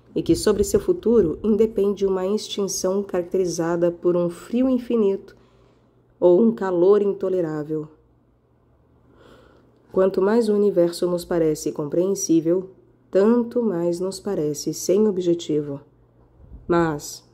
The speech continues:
se não há nenhum consolo nos resultados de nossa pesquisa, há pelo menos alguma consolação na própria pesquisa. Os homens e as mulheres não se contentam em consolar-se com mitos de deuses e de gigantes,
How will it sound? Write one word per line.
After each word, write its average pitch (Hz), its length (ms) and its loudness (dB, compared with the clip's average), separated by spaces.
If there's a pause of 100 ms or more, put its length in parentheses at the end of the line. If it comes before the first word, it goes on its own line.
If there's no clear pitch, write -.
se - 300 2
não 160 280 0
há 165 140 0
nenhum 160 340 0
consolo 202 540 -2
nos 170 160 -2
resultados 170 680 -2
de 147 100 -2
nossa 156 300 -2
pesquisa, 170 600 0 (600)
há 180 120 0
pelo 175 260 4
menos 165 360 0
alguma 170 380 0
consolação 185 880 -4 (260)
na 202 140 -4
própria 175 460 -4
pesquisa. 151 640 -8 (2000)
Os 170 200 2
homens 180 360 4
e 165 40 4
as 160 100 0
mulheres 165 840 0
não 185 240 0
se 220 160 -6
contentam 190 760 -2
em - 20 -2
consolar-se 170 840 -2
com 165 240 2
mitos 175 420 0
de 156 140 -2
deuses 160 440 0
e 143 60 -4
de 151 160 -4
gigantes, 156 800 -4